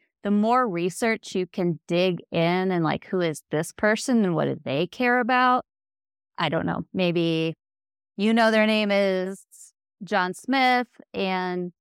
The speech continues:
you Google them and they have something online about dogs and how they have two dogs that they love.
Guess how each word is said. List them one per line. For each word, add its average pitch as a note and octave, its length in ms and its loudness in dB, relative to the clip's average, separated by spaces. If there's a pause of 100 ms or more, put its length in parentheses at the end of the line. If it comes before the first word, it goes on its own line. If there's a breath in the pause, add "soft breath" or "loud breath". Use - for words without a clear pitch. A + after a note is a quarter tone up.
(460)
you F3+ 340 0
Google B3+ 380 2
them A3 540 2
and F3 240 2
they E3+ 180 0
have D#3 420 -2 (460)
something E3 580 -2
online G#3 720 2
about D#3 360 0 (100)
dogs C#4 800 0 (400)
and E3 420 0
how D#3 240 -4
they D#3 120 -2
have D3+ 240 -2
two D3+ 380 -8 (840)
dogs F3 300 0
that E3+ 140 -6
they E3 140 -2
love. B3+ 440 2